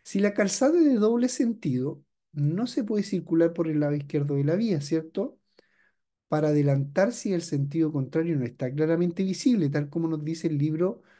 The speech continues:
del nuevo conductor profesional. Y si no se dispone espacio suficiente hacia adelante para que la mano-, maniobra se pueda hacer con seguridad sin obstaculizar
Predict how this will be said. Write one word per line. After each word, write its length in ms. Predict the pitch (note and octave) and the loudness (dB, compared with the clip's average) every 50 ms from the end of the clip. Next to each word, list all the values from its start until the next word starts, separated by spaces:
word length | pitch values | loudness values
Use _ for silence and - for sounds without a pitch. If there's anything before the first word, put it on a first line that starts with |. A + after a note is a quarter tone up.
| _ _ _ | _ _ _
del 140 | - C3+ B2+ | -8 -6 -4
nuevo 300 | C3 C#3 D3+ D#3+ D#3+ D#3 D#3+ | 0 0 2 2 2 0 0
conductor 440 | D#3 C#3+ C3+ C3 - - D#3 C#3+ | 0 -2 -2 -2 -4 -6 -6 -6
profesional. 720 | C#3+ - D3+ D#3 D3 - G#3 A3 A#3 G#3 D#3+ C3 - - _ _ _ _ _ _ _ _ _ _ | -6 -6 -6 -6 -4 -2 -2 0 2 0 0 -2 -4 -10 _ _ _ _ _ _ _ _ _ _
Y 120 | - D3 C#3+ | -6 -6 -6
si 180 | C#3+ - D3 | -2 -2 0
no 120 | C3+ D3 E3 | 0 0 0
se 140 | E3 - G#3+ | 0 -2 -2
dispone 360 | G#3 G3 - - F#3 F3+ F3+ | -2 -2 0 -2 0 0 0
espacio 440 | E3 - - F3 F3 F3 - - E3 | -2 -2 0 -2 -2 0 -2 -4 -6
suficiente 680 | E3 - C#3+ C#3 C#3 C#3 C#3+ - G3+ A#3+ D4 D4 - B3+ | -4 -4 -4 -2 -2 -2 -2 -2 -2 -2 -2 -2 -4 -6
hacia 200 | - - B3 G#3+ | -4 -2 -2 0
adelante 560 | G3+ G3+ F#3+ F3+ F#3 F#3 F3+ - B3+ D4+ - _ _ _ _ _ | 0 0 0 0 0 -2 -4 -8 -8 -8 -10 _ _ _ _ _
para 200 | - D3 D3 D3 | -2 -2 -2 0
que 120 | C#3+ D3 | 0 0
la 120 | C#3 C#3 C3 | -2 0 -2
mano-, 340 | C3+ B2+ B2+ C3 C#3 D3+ - | -2 -4 -4 -2 -2 -2 -2
maniobra 680 | D3+ C#3+ C3+ B2 B2+ C#3 E3+ G3+ A#3 B3 C4 C4 C#4+ - _ _ _ _ _ _ _ _ _ _ _ _ _ _ | -2 -2 -2 -2 0 0 0 2 0 0 -2 -4 -4 -6 _ _ _ _ _ _ _ _ _ _ _ _ _ _
se 180 | - - C3+ | -6 -6 -4
pueda 220 | B2+ D3+ E3 F3 E3+ | 0 2 2 2 2
hacer 260 | E3+ - E3 D#3 D3+ | 0 0 -2 -2 0
con 180 | - D#3 D3+ | 0 0 0
seguridad 720 | C#3+ C#3+ - C3 B2+ B2+ C3 B2+ B2 B2+ D3 D#3+ G3+ - _ _ _ _ _ | 0 -2 -2 -2 -2 0 0 0 2 2 0 0 -2 -6 _ _ _ _ _
sin 480 | - - - - B3+ C#4+ E4+ - - _ _ | -14 -12 -2 0 0 0 0 -4 -12 _ _
obstaculizar 960 | F3+ F3+ F3+ - - F3 D#3 D3+ D3 C#3+ C#3 - - F3 F3 F#3 F3+ - | -2 -2 -2 -2 -2 -2 0 0 0 0 0 -2 -2 -2 -2 -2 -2 -6